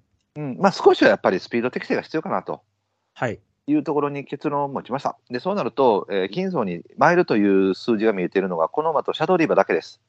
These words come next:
Speaker 2: うーん。
Speaker 1: うん。
Speaker 2: なるほど。
Speaker 1: なので僕、シャドウディーバも実はちょっと考えてるんやけれども、
Speaker 2: はいはいはいはい。
Speaker 1: えー、まあ、あの、追走という面で非常に楽を引ける可能性があるので、えー、二千メーター二回である程度適正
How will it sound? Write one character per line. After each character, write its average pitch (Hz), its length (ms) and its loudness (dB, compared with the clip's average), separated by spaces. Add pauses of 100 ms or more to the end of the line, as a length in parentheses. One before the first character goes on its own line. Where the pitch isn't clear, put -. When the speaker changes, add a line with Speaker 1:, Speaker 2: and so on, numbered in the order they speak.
(260)
Speaker 2:
う 139 40 -6
ー 143 40 -2
ん。 147 640 -4
Speaker 1:
う 160 40 -8 (160)
ん。 113 40 -10
Speaker 2:
な 120 100 -4
る 123 60 -6
ほ 127 80 -2
ど。 - 20 0
Speaker 1:
な 120 100 6
の 123 80 4
で 107 80 6
僕、 113 220 4
シ - 120 -4
ャ 160 40 4
ド 170 80 6
ウ - 20 4
デ 214 60 0
ィ 247 40 0
ー - 20 0
バ 208 60 0
も - 60 -2
実 123 120 -2
は 143 80 -2
ち 139 60 -8
ょ - 20 -12
っ - 20 -14
と 113 80 -4
考 139 220 -4
え 147 40 -4
て 135 100 -2
る 147 60 0
ん 127 40 0
や 92 60 -4
け 85 80 -6
れ 76 40 -2
ど 76 80 -6
も、 87 280 -2 (200)
Speaker 2:
は 139 120 2
い 117 40 -2
は 110 140 -8
い 98 40 -8
は 98 100 -12
い 92 40 -10
は 90 60 -16
い。 - 100 -20
Speaker 1:
え 120 760 6
ー、 - 20 -4
ま 151 200 4
あ、 - 40 0
あ - 20 -2
の、 147 100 -4
追 247 180 -4
走 302 260 -2
と - 120 -4
い 143 560 0
う - 120 -10
面 131 240 -8
で 107 240 0 (140)
非 151 80 -16
常 147 120 -2
に 151 80 -6
楽 160 300 -2
を 113 40 -2
引 - 120 -10
け 131 120 -4
る 131 60 -10
可 104 120 -10
能 92 100 -6
性 113 100 -8
が 104 100 0
あ 87 40 0
る 101 80 -10
の 78 120 -10
で、 76 320 -6 (920)
え 110 100 -4
ー、 - 20 -4
二 110 100 -8
千 139 140 -4
メ 143 80 -2
ー - 20 -8
タ 104 80 0
ー - 20 -2
二 107 100 -2
回 95 160 4
で 85 100 2
あ 92 40 4
る 104 60 0
程 98 140 2
度 - 100 -8
適 - 240 -14
正 95 560 -2